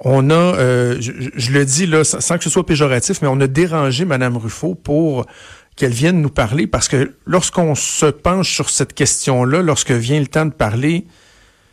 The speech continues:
de notre système qui protège très peu nos enfants,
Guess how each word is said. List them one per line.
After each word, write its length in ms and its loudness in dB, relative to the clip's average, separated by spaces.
de 300 0
notre 320 0
système 600 0
qui 140 -10
protège 500 0
très 200 -2
peu 160 -2
nos 260 0
enfants, 460 0